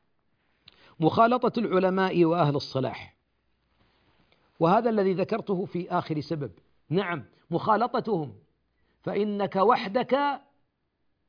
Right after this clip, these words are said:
فيك وحشة حتى تكون مع الصالحين. "واصبر نفسك مع الذين يدعون ربهم بالغداة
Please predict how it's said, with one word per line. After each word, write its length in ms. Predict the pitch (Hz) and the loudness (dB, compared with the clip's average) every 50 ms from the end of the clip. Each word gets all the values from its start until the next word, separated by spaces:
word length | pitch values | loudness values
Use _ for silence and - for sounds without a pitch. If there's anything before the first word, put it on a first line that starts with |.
| _ _ _ | _ _ _
فيك 240 | _ 220 220 220 - | _ -4 -4 0 0
وحشة 440 | 190 202 196 - - - - 131 - - _ _ _ _ _ _ _ _ _ _ _ _ _ _ _ _ _ | 0 0 0 -2 -6 -8 -10 -10 -10 -10 _ _ _ _ _ _ _ _ _ _ _ _ _ _ _ _ _
حتى 300 | - 180 196 - 208 190 | -10 -10 -6 -4 -6 -4
تكون 400 | 151 190 - - 220 208 175 165 | -4 -6 -6 -6 -6 -4 -4 -4
مع 120 | 165 135 | -4 -6
الصالحين. 600 | 143 135 - - 151 139 139 135 - - 180 120 110 | -6 -8 -6 -6 -6 -4 -4 -6 -6 -6 -8 -8 -6
"واصبر 340 | 135 160 - - 151 165 143 | -8 -8 -8 -6 -8 -6 -6
نفسك 380 | 156 185 175 - 196 180 - 180 | -6 -8 -6 -6 -8 -4 -4 -4
مع 200 | 160 160 143 156 | -4 -4 -4 -4
الذين 400 | 170 160 156 147 180 208 202 180 | -4 -4 -4 -4 -6 -6 -6 -4
يدعون 420 | 160 160 160 135 139 170 180 165 | -4 -4 -4 -2 -4 -4 -2 -2
ربهم 540 | 151 147 143 143 151 202 170 165 170 117 - _ _ _ - - _ _ _ | -2 -2 -4 -2 0 0 0 0 -2 -6 -8 _ _ _ -20 -20 _ _ _
بالغداة 480 | 147 160 170 160 180 175 202 202 185 | 0 2 4 4 4 4 4 2 4